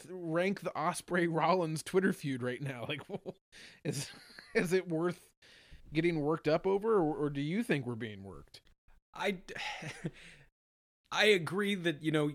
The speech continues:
Speaker 2: the top guy is gonna have to go online and talk about how good the company is.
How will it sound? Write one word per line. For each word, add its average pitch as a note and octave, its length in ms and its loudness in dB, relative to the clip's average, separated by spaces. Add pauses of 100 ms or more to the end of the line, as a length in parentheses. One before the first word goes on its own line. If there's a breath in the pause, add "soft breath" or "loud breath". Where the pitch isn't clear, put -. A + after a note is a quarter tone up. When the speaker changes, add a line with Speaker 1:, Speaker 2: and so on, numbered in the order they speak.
Speaker 2:
the C#3 100 -4
top D#3+ 380 -4
guy C3 200 4
is A#2 180 2
gonna B2+ 220 4
have A2+ 220 0
to C3 80 -2
go A2+ 220 2
online G#2+ 560 0
and G2+ 280 -2
talk A#2 280 -2
about A2+ 200 2
how A#2+ 140 2
good G#2 260 0
the G#2+ 60 -4
company G#2 480 -4
is. A2 380 -8